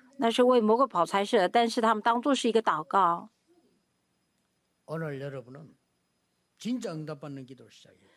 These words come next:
Speaker 1: 各位，今天呢，真的要祷告，是蒙应允的祷告。
Speaker 2: 진짜 뭡니까?
Speaker 1: 第一个是什么？
Speaker 2: 흑암에서 빠져나오는 기도입니다.
Speaker 1: 是从黑暗呢，摆脱出来的祷告。
Speaker 2: 뭐죠?
Speaker 1: 是什么？
Speaker 2: 앞에부터 봐야 돼. 마태복음 오 장 이십일, 삼십일 절에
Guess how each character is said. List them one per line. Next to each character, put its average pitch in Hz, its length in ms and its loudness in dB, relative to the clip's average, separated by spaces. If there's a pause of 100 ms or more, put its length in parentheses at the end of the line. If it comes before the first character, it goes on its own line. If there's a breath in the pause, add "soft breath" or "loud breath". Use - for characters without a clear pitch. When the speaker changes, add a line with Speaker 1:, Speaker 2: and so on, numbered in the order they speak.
(120 soft breath)
Speaker 1:
各 247 100 4
位， 202 80 6
今 247 200 0
天 254 140 4
呢， 202 200 0
真 262 180 -2
的 240 80 4
要 202 140 4
祷 170 240 2
告， 220 220 2
是 - 180 -4
蒙 196 220 -2
应 294 160 6
允 175 120 4
的 160 100 -2
祷 147 160 -2
告。 - 0 -
Speaker 2:
진짜 151 140 -2 (160)
뭡니까? - 200 -20
Speaker 1:
第 240 160 2
一 208 40 0
个 214 180 2
是 202 140 -8
什 170 120 -6
么？ 156 240 -10 (220)
Speaker 2:
흑암에서 156 800 -12 (140)
빠져나오는 110 680 -20
기도입니다. - 460 -20 (160)
Speaker 1:
是 214 180 2
从 240 240 2
黑 254 200 4
暗 226 100 2
呢， 202 100 2
摆 170 220 -2
脱 214 160 2
出 294 180 -2
来 220 140 0
的 175 100 -4
祷 151 200 -4
告。 165 420 -10 (960)
Speaker 2:
뭐죠? 165 440 -18 (200)
Speaker 1:
是 233 180 -2
什 214 160 -4
么？ 160 140 -6
Speaker 2:
앞에부터 185 380 -14
봐야 143 160 -14
돼. 139 80 -20
마태복음 185 500 -12
오 165 180 -8
장 196 220 -10
이십일, 175 320 -12
삼십일 180 300 -10
절에 170 200 -16